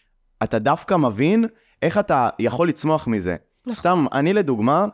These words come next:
Speaker 1: גם שיתפתי אותך בזה, אה, אני, אה, נפלתי מקורס חובלים, אה, אחרי כמות, אה, זמן מסוימת, ופשוט, כאילו, החיים התהפכו עליי. הם,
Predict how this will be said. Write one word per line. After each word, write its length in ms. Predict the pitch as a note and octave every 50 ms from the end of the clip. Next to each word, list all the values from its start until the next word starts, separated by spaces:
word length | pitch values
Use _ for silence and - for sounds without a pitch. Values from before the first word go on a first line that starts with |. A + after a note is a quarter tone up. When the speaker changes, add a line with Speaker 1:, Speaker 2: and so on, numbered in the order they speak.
| - - -
Speaker 1:
גם 140 | A#2 A2
שיתפתי 420 | A2 - A#2+ - D3 D#3 - - E3+
אותך 200 | E3 F3 E3+ D#3
בזה, 300 | D#3 F3 D#3+ F#3 G#3+ A3+ B3+ - _ _ _ _ _ _ _ _ _ _ _ _ - - _ _ _ _ _ _ _ _ _ -
אה, 120 | G2+ G#2+ G#2 -
אני, 420 | B2 C3 D#3+ E3+ E3+ E3 E3 D#3+ - - _ _ _ -
אה, 180 | G#2 G#2 G#2 G#2
נפלתי 340 | G#2 G#2+ - D#3 D3 D3 D3
מקורס 360 | B2+ A2+ - C#3 B2 A#2+ -
חובלים, 460 | G#2+ A2 G2+ F#2 C3+ F#3+ A3 A3 G#3 G#3+ _ _ _ _ _ _ _ _ _ -
אה, 320 | G2 G#2 G#2 G#2 G#2 F#2 A2
אחרי 300 | - - D3+ D#3 C#3+ B2
כמות, 380 | - B2 A#2 C3+ C3+ G#2+ - -
אה, 40 | A#2 A2 G#2 G2 F#2+ F#2+ F#2
זמן 300 | F2+ F#2+ B2 C3 B2+ B2
מסוימת, 720 | A2+ - - A2 G#2+ A#2+ D3+ F#3 G#3+ A#3+ A#3+ - - - - _ _ _ _ _ _ _
ופשוט, 840 | G2+ F#2+ A2 A2 - A#2 A2 - - E3+ F#3+ G#3 G#3 - _ - - - - _ _ _ _ _ _ _ -
כאילו, 360 | D3+ D#3+ F3 F3 E3+ D#3+ - -
החיים 280 | - A#2 D3 E3 G3
התהפכו 340 | G3 - C#3+ - C3+ E3 E3+
עליי. 280 | D3+ C3 G#2 F2+ E2+ E2 - _ _ _ _ _ _ _ -
הם, 380 | G2+ G#2 G#2 G#2+ G#2 G#2 G#2